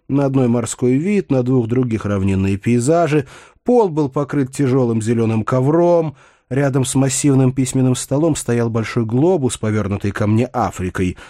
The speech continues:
а во всю противоположную стену простирались окна. Но не это меня остановило. За столом сидела женщина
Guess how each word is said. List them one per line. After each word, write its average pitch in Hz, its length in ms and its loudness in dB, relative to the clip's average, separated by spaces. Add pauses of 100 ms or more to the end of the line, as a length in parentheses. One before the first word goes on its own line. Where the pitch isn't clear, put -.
(140)
а 95 120 -2
во 101 100 0
всю 123 240 -2
противоположную 113 880 -2
стену 147 540 0
простирались 127 800 -2
окна. 82 560 -4 (520)
Но 92 440 0 (400)
не 95 320 2
это 117 640 -2 (360)
меня 90 440 -2 (300)
остановило. 90 960 -2 (1900)
За 104 200 -2
столом 107 840 -2 (1400)
сидела 139 560 0
женщина 135 880 2